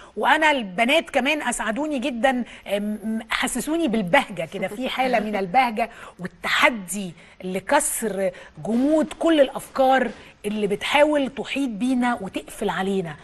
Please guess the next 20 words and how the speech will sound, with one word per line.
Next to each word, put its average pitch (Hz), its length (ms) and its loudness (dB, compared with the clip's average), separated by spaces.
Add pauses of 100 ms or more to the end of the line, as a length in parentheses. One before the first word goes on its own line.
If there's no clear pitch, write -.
(240)
أفكار - 280 -2
كتيرة 254 420 2
بتخوفنا، 190 720 -4 (480)
وحاجات 262 340 4
كتيرة 277 320 -2
نعملها 277 600 0 (340)
ويقفلوا 214 1800 2
علينا 277 500 0 (560)
بخوف 196 960 4
وانتقاد 190 1080 2 (240)
ونظرات 214 800 6
و-، 196 100 -4
آه، 190 120 -2 (220)
آه، 190 640 4
ويحصروكي 277 840 2
لأنك 254 440 0
بنت، 226 360 2
ويحصروكي 302 720 2
لأنك 277 420 0
ست. - 580 -6